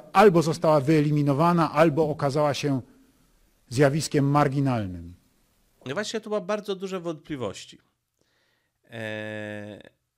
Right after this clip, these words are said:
Speaker 2: Bo nie chce mi się wierzyć w to, że, no, niektórzy ludzie są aż tak niekompetentni.
Speaker 1: To był rzeczywiście, bez wątpienia i jest,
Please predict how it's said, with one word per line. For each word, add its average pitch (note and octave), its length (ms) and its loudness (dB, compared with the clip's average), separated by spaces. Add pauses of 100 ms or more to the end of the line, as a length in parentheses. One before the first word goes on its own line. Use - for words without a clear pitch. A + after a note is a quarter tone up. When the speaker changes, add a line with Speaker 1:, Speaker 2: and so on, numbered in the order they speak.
(1800)
Speaker 2:
Bo D3 80 -4
nie A3+ 220 -4
chce G#3+ 200 -6
mi F3+ 120 -8
się D3 160 -6
wierzyć D3+ 440 -8
w - 80 -20
to, D3 240 -4
że, C3+ 460 -6 (1800)
no, D#3 140 -2
niektórzy E3 440 -4
ludzie F3 220 -6
są D3+ 180 -10
aż D#3 160 -6
tak C#3 200 -6
niekompetentni. B2 840 -12 (760)
Speaker 1:
To C3+ 120 -4
był E3+ 160 8
rzeczywiście, C#3+ 720 -2 (200)
bez C3+ 260 2
wątpienia C#3+ 500 0
i C#3 120 -8
jest, C#3 420 -2